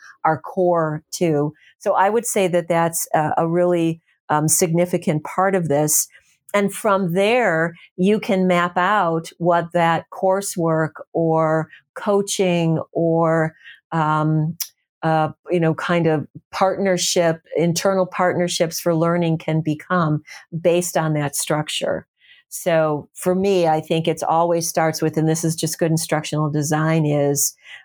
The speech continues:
let's do some assessment and analysis of what we have and what we don't have and what kind of model can we build in that will make some sense.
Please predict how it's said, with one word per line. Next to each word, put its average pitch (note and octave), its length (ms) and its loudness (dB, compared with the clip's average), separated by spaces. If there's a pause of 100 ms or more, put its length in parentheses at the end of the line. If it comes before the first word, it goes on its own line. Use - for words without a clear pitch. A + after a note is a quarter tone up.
let's E3 340 0
do F3 140 0
some E3+ 240 0
assessment E3 560 0
and D3+ 140 0
analysis D3+ 760 0
of D3 200 -2
what D3+ 240 -2
we D#3 140 0
have D#3 220 2
and D#3 120 0
what D3+ 160 0
we D3 80 -2
don't D#3+ 320 0
have C#3+ 360 -2 (440)
and D3+ 400 0
what D#3+ 180 2
kind D#3+ 220 0
of C#3+ 100 -2
model D3+ 360 0
can D3+ 220 -2
we D3 140 -2
build D3 340 -2
in D3 260 0
that C#3 160 -2
will C#3+ 100 -2
make C#3 180 -4
some - 180 -8
sense. - 600 -10